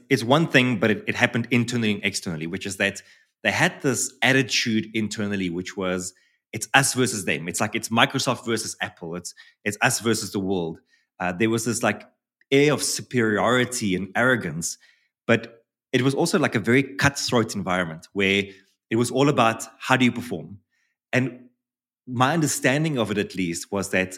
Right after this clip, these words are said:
it was so intense that you would have to rate everyone in your team and you would have to give them a score of one to five, where four and five is, like, the worst. But you were kind of mandated that some people on the team had to get fours and fives.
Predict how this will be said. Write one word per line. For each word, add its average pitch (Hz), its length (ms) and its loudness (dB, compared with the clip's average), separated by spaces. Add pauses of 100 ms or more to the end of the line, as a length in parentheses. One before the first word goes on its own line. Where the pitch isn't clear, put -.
(120)
it 101 60 -16
was 113 120 -4
so 175 80 -2
intense 101 720 -4
that 98 260 2 (400)
you 110 160 2
would 170 100 4
have 117 220 2
to 110 140 -2
rate 104 380 2
everyone 120 260 2
in 107 120 2
your 98 120 2
team 107 400 -8 (220)
and 190 120 -2
you 104 80 0
would 107 100 2
have 110 180 0
to 104 60 -10
give 104 160 -6
them 110 100 0
a 101 40 0
score 110 240 0
of - 100 -14
one 101 200 2
to 104 120 -6
five, 98 340 0
where 87 180 0
four 113 260 0
and 95 100 -4
five 101 260 0
is, 95 80 -4
like, 87 160 -4
the 98 60 -10
worst. 90 520 -4 (1040)
But 123 220 2
you 131 100 2
were 139 340 4 (260)
kind 196 160 0
of 175 60 2
mandated 107 1040 2 (340)
that 117 120 -2
some 175 520 0
people 165 340 -4
on 120 140 0
the 107 60 -2
team 113 260 -2
had 123 260 -2
to - 60 -8
get 110 160 -2
fours 110 240 -2
and 95 140 -8
fives. - 440 -10